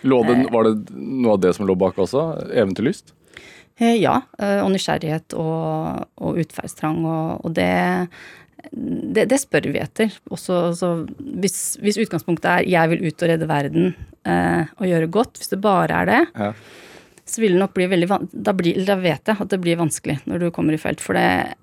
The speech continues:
Speaker 2: du opplever ikke at det er det vi gjør. Vi, Leger Uten Grenser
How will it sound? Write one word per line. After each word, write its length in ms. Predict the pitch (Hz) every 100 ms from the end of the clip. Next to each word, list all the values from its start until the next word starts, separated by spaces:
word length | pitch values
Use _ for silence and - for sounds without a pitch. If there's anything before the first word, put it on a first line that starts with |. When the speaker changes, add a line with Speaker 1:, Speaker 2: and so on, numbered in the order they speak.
| _ -
Speaker 2:
du 100 | -
opplever 540 | 180 - 175 170 185 185
ikke 240 | 185 202 180 170 -
at 140 | - 170
det 80 | 185
er 80 | 165
det 80 |
vi 100 | 151
gjør. 180 | 156 170 - - - -
Vi, 180 | 180 - -
Leger 200 | 180 156
Uten 100 | 175
Grenser 160 | 151